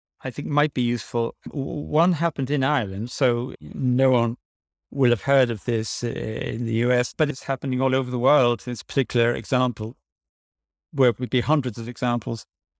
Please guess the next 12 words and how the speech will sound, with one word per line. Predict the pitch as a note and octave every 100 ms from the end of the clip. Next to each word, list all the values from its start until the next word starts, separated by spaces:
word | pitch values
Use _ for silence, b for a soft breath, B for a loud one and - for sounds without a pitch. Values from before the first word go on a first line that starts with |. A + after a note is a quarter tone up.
| _ -
But, | C3+ -
uh, |
this | C#3 F#3 G#3
was | D#3+
a |
girl | E3 D3+ C3+
who | C#3+ C3+
appeared | - D3+ D3 C#3
on | B2+
a | A#2+ A#2 - _ _ _
radio | B2 C3+ B2+ C3
show | B2 C3+ C3+